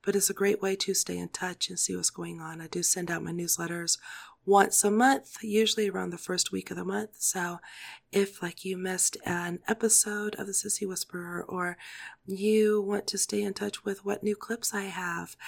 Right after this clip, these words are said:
sign up for the newsletter is gonna be your best way.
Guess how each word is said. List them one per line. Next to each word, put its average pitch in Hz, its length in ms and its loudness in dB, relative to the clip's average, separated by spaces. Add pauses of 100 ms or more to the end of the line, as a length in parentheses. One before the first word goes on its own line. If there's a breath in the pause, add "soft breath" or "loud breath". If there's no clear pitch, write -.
(440 loud breath)
sign 196 300 2
up 220 60 0
for - 100 -4
the 269 80 2
newsletter 240 480 2
is 180 120 0
gonna 180 200 -6
be 185 120 -4
your 185 160 -8
best - 360 -4
way. 202 400 -8